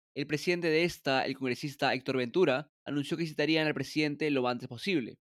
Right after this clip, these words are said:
con el fin de evaluar sus posibles responsabilidades penales y constitucionales de cara a un informe final. En un principio, la comisión citó a Castillo para el día veintiuno de junio,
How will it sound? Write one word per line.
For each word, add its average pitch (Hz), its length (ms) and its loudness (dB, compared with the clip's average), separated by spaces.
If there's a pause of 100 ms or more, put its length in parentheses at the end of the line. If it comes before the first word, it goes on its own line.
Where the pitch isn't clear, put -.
con 185 100 0
el 175 120 0
fin 180 240 -2
de 170 60 2
evaluar 160 520 6
sus 151 160 -8
posibles 151 440 2
responsabilidades 131 760 0
penales 151 560 2 (180)
y 131 120 -10
constitucionales 147 920 0 (180)
de 160 140 -4
cara 180 200 4
a - 20 2
un 175 80 0
informe 135 320 -2
final. 139 420 0 (600)
En 143 100 -4
un 151 80 0
principio, 175 540 -2
la 170 100 0
comisión 147 500 -2
citó 139 220 -4
a 135 40 -2
Castillo 156 420 -4
para 131 120 -4
el 120 80 -4
día 135 120 2
veintiuno 131 380 -2
de 127 60 -2
junio, 156 520 -2